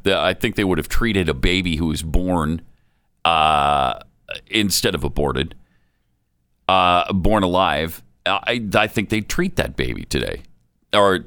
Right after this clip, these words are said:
back in nineteen ninety-three. Today, no way that would they do that. Today, their policy is, "Yeah, let it die."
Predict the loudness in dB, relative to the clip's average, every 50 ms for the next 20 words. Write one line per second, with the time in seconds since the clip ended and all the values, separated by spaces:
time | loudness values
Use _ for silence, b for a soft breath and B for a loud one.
0 | -10 -20 -18 -12 -10 -4 -2 0 0 0 0 0 -2 0 -2 -2 -2 0 0 0
1 | 0 -2 -4 -8 -12 -8 -8 -8 -8 -8 -12 -20 _ _ _ _ -4 -2 0 0
2 | 0 0 0 0 -2 -6 -12 -8 -2 0 0 2 2 2 2 2 2 -2 -2 -2
3 | -2 -2 0 -2 -2 -2 -4 -6 -6 -8 -10 -10 -12 -18 -20 _ _ _ _ _
4 | _ _ _ _ _ -4 -2 0 0 0 0 0 -2 -2 0 0 -2 0 2 0
5 | 0 0 0 -2 -2 -2 0 0 0 0 0 -2 -2 0 0 0 0 0 0 0
6 | 0 -2 -4 -4 -4 -4 -6 -6